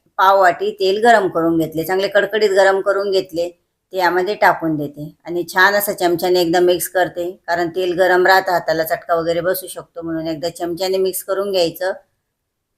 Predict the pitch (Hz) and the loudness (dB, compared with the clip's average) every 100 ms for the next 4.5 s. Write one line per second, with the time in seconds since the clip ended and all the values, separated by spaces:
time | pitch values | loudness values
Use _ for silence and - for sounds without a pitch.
0 | _ _ _ _ _ _ - 170 170 226 | _ _ _ _ _ _ -14 -12 -6 2
1 | 226 226 208 190 196 190 185 170 175 190 | 4 4 2 2 4 2 2 2 2 2
2 | 170 170 170 190 180 185 175 185 180 175 | 0 0 -2 -2 0 -2 -2 0 2 2
3 | 165 170 180 175 160 160 165 202 226 170 | 0 -2 -2 0 2 2 2 2 2 2
4 | 151 143 131 - 123 | -2 -6 -12 -18 -20